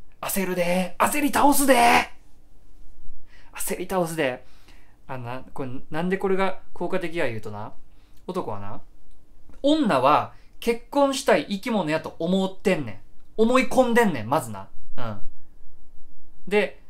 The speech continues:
それを勝手にプレッシャーに感じてもうて、勝手に拒否ってんねん。な？そのくせ、いつかは結婚できる思てんねん。アホやろ？な？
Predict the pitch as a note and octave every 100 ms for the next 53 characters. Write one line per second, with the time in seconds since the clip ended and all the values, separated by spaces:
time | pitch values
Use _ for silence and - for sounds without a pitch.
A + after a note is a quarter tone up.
0 | - - B3+ C4 B3+ - C4+ C4+ - D4
1 | C#4 - B3+ A#3+ - B3 A#3 G3+ G#3+ G3
2 | G#3 G3+ - B2+ A2 - - - - -
3 | D4 B3+ - G#3+ - G#3 D3 G2+ - -
4 | - - D3 F#3+ - - - - - -
5 | - - - - - - - D4+ D4+ -
6 | - E4 A#3 - - - - - - -
7 | A3 - - C4 E3 C#3+ F3+ - F3 E3+
8 | F#3+ G3 A3 D#3 C3+ D3 C3+ A#2+ G#2+ G#2
9 | A2 - - - B2+ B2+ C3 C3 E3 B3+
10 | - - - - C#3 C#3+ G#3+